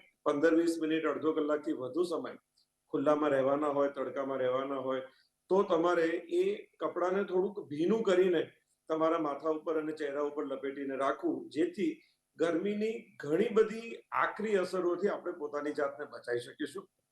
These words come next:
બીજું, ખાવા કરતા અહીંયા, અ, ઉનાળાની ગરમીના કારણે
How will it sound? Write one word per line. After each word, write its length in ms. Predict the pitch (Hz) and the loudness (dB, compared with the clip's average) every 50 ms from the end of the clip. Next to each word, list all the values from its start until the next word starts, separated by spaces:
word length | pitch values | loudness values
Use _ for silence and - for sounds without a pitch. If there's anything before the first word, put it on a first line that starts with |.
| _ _ _ _ _ _ _ _ _ - | _ _ _ _ _ _ _ _ _ -6
બીજું, 400 | 147 147 185 220 185 175 131 110 - - - - - - - _ _ _ _ _ _ _ - | 2 4 4 4 4 4 2 2 0 -6 -20 -20 -20 -20 -20 _ _ _ _ _ _ _ -2
ખાવા 380 | - 151 151 156 160 190 220 | 0 4 4 6 6 6 6
કરતા 480 | 233 220 220 220 208 - 170 156 156 156 - _ _ _ - - | 4 6 4 4 4 4 2 0 0 -2 -8 _ _ _ -8 -4
અહીંયા, 320 | 151 147 165 202 208 190 | 0 2 4 4 4 4
અ, 640 | 170 170 170 - - - 156 151 151 151 151 151 151 | 2 2 0 -4 -4 -4 -4 -2 -2 -2 -2 -4 -4
ઉનાળાની 600 | - 151 151 147 165 180 190 196 202 196 196 202 | -4 -4 -2 -2 0 0 2 0 0 0 -2 -2
ગરમીના 480 | 185 147 151 147 147 175 185 185 196 196 | -2 -2 -2 -2 -2 -4 -4 -4 -4 -6
કારણે 440 | - 180 175 190 220 196 160 160 | -6 -6 -6 -4 -4 -4 -6 -6